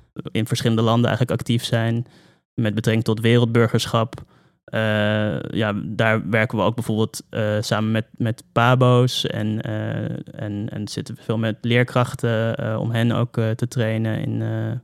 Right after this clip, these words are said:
in wereldburgerschap. Dus daar hoop ik ook dat we dat kunnen uitbreiden, zodat eigenlijk klas na klas na klas, eh,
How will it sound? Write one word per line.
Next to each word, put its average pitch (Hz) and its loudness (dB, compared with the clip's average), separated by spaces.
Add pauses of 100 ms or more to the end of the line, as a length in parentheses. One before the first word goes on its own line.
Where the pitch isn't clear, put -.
(460)
in - -2
wereldburgerschap. 113 0 (460)
Dus 113 -4
daar 107 2
hoop 107 2
ik 113 0
ook 117 4
dat 113 2
we 117 -2
dat 110 4
kunnen 113 2
uitbreiden, 113 0
zodat 117 -6
eigenlijk - -4
klas 113 0
na 120 0
klas - -2
na 120 -2
klas, - -2
eh, 110 -6